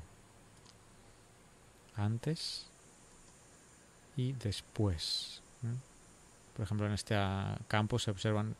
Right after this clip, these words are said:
pues como decía, la instalación de, como centro de,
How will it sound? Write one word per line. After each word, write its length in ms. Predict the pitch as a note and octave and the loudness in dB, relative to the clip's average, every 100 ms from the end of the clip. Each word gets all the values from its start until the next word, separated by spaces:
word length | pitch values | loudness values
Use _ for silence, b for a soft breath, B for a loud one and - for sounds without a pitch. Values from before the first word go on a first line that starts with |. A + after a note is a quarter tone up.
| - - | -12 -10
pues 120 | G#2+ | -10
como 240 | - G#2+ G2+ | -6 -2 -2
decía, 320 | F2+ - G#2+ - B B B - | -2 0 -2 -2 B B B -2
la 100 | A2+ | 0
instalación 640 | F#2 G#2 G2 E2 A#2 A2+ | 2 4 4 4 2 4
de, 580 | A2+ A2 G#2 G2 - E3+ - - - | 4 4 4 0 -2 -8 -14 -18 -8
como 340 | - G#2+ G2 G2 - - - - - | -4 0 0 -2 -8 -16 -20 -20 -18
centro 520 | - A#2 A2+ A2 A#2+ A#2 | 0 4 4 6 8 8
de, 360 | A2 G#2 G#2 | 8 6 4